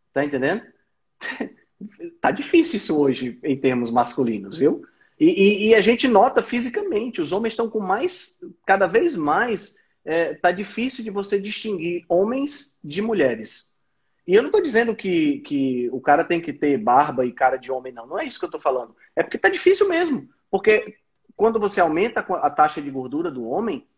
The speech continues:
né, esse é um assunto polêmico, mas quando o homem aumenta a taxa de gordura, aumenta a aromatização. A aromatização é um processo que acontece por conta de uma enzima chamada aromatase,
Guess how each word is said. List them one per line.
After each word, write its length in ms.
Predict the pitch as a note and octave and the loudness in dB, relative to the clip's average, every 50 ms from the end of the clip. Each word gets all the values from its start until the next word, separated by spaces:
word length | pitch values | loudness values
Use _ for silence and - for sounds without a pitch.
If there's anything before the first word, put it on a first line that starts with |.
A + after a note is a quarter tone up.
| _ - | _ -8
né, 140 | C3 D3 F3+ | -6 -4 -4
esse 100 | F#3+ - | -2 -2
é 40 | C4 | -4
um 40 | F#4 | -4
assunto 260 | - - A#3+ A3+ - | -2 -4 -6 -4 0
polêmico, 440 | - E3+ D3 D#3 D#3+ C#3+ B2+ - B2 | 0 2 2 2 0 -2 -4 -6 -8
mas 160 | B2 B2+ - | -8 -6 -4
quando 160 | F#3+ G3 G#3+ | -4 0 2
o 80 | A3 G3 | 2 2
homem 220 | F#3+ G3+ G3+ F#3 | 2 2 2 0
aumenta 380 | D#3+ C#3+ C#3 D3 F3+ A3 - G3 | 0 0 0 0 -2 -2 -4 -4
a 40 | |
taxa 280 | - - D#3 - - D3 | -2 -2 -4 -4 -4 -8
de 60 | C3+ | -8
gordura, 500 | B2 A#2+ A2+ A#2 C3 C#3+ F#3 G#3 G3 - - _ - - - | -8 -10 -10 -4 0 2 4 4 2 0 -6 _ -8 2 2
aumenta 500 | D3 D#3 D3+ D3 D#3+ G3 A3 A3 - E3 | 4 4 4 4 4 2 2 4 4 6
a 80 | D#3 E3+ | 6 6
aromatização. 840 | F#3+ G#3 G#3 G3 F#3+ F#3 - - G3 G3 F#3+ - - D#3+ D#3 D3 _ _ _ _ - | 4 2 0 -4 -6 -6 -6 -8 -10 -10 -8 -8 -8 -8 -8 -10 _ _ _ _ -2
A 60 | C#3 | -2
aromatização 560 | D3+ E3 D#3 D#3 D3+ - D3 C#3 C3 - G3 G#3 | -2 0 -2 -4 -6 -4 -6 -8 -6 -6 -8 -6
é 60 | G3+ | -6
um 80 | G3 | -8
processo 440 | F#3 - D#3 C#3 - F#3 G3+ G#3 - | -8 -8 -10 -8 -8 -8 -8 -8 -8
que 80 | - F3+ | -10 -12
acontece 540 | - - C3+ - - D3+ F3 F#3+ - - _ | -10 -12 -12 -8 -4 -4 -4 -4 -6 -12 _
por 80 | - | -18
conta 240 | - - C#3+ C#3 C#3+ | -12 -12 -10 -8 -6
de 80 | C3+ D3 | -6 -4
uma 80 | D3 | -4
enzima 260 | C#3 C#3+ C#3+ C#3+ C3+ | -4 -4 -4 -4 -4
chamada 380 | C3+ - - B2+ C3 B2+ A#2+ B2+ | -4 -4 -4 -2 -2 0 0 0
aromatase, 720 | B2 C3+ B2+ B2 A#2+ - - C#3 D#3+ G#3 A#3 F#3+ - C3 | 0 0 0 -2 -4 0 4 4 4 4 2 -2 -6 -10